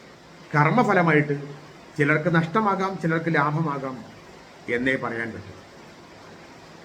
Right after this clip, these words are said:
മനുഷ്യരുടെ അവസ്ഥ ആലോചിക്കുക. കുറേ ആളുകൾ മരിച്ചുകൊണ്ടിരിക്കുന്നുണ്ട്. അത്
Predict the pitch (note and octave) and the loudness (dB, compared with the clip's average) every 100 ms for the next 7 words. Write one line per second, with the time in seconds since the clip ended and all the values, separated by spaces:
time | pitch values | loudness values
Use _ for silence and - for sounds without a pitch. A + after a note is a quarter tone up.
0 | - - - - - - - - - E3+ | -20 -20 -20 -20 -20 -20 -20 -20 -20 -20
1 | E3 - - - - - - - - - | -20 -20 -20 -20 -20 -20 -20 -20 -20 -20
2 | - - - - - - - C#3 D3+ D3 | -20 -20 -20 -20 -20 -20 -10 0 0 2
3 | F3 E3+ E3+ E3+ - C#3+ D#3 - F#3 D#3+ | 2 6 4 2 -4 -4 -4 -2 0 2
4 | D3 C#3+ C#3+ C#3 - - - - - - | 2 -4 -8 -12 -12 -20 -20 -20 -20 -20
5 | - E3+ A3 A#3 A#3 B3 A3 - - B3 | 0 6 8 8 6 2 2 0 0 0
6 | G#3+ D#3 C3+ A2 - - - - - - | 0 0 -2 -6 -12 -16 -20 -20 -20 -20
7 | - - - - - - - - - D#3+ | -20 -20 -20 -20 -20 -20 -20 -20 -2 2